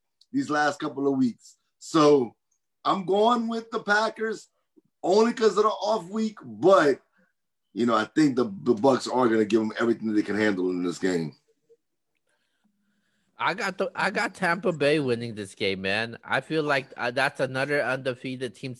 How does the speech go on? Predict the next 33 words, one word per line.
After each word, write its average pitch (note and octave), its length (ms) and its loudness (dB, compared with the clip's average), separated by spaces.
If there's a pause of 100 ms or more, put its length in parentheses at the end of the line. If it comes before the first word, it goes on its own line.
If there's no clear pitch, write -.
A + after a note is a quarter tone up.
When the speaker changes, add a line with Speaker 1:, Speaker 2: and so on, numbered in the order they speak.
Speaker 2:
that's A2 220 -4
gonna A#2+ 220 -10
get A#2 280 -6
knocked G#2+ 400 -6
out. A2+ 360 -2 (340)
I A2+ 80 -4
think B2+ 260 -10
it, C3 240 -6
it's A#2+ 380 -8
probably A#2 420 -6
too B2+ 320 -14
much B2 340 -12
rest G#2+ 340 -8
time. C3 360 -8 (600)
And, A2+ 300 -8 (120)
and A2+ 400 -2
man, B2 520 -2 (380)
I B2 220 0
finally D3+ 480 0
get D#3+ 240 -4
to E3 100 -2
see E3 400 0
it, C3+ 140 4
man. D3 400 -2 (160)
Brady D#3 640 0
versus D3+ 600 -4
Rodgers. C#3 800 -2 (680)
As C#3+ 240 0
a D3 100 2
football C3+ 680 -2
fan, C3+ 320 -2
you C3 160 -10
know, B2+ 240 -6